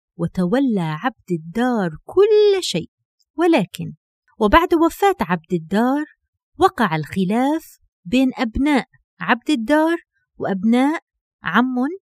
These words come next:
أبناء عبد مناف، وانقسمت قريش إلى فرقتين، وكاد يحدث قتال، ولكن لجأوا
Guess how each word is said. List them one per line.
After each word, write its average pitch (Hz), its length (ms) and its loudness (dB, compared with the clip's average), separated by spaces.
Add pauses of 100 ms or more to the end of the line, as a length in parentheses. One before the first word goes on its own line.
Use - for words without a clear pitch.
(140)
أبناء 185 480 -2
عبد 226 300 -6
مناف، 247 560 -2 (460)
وانقسمت 202 680 0 (120)
قريش 220 680 -2
إلى 214 220 0
فرقتين، 170 640 -8 (840)
وكاد 202 600 -2
يحدث 254 480 -4
قتال، 151 500 -6 (360)
ولكن 359 480 0 (800)
لجأوا 311 520 0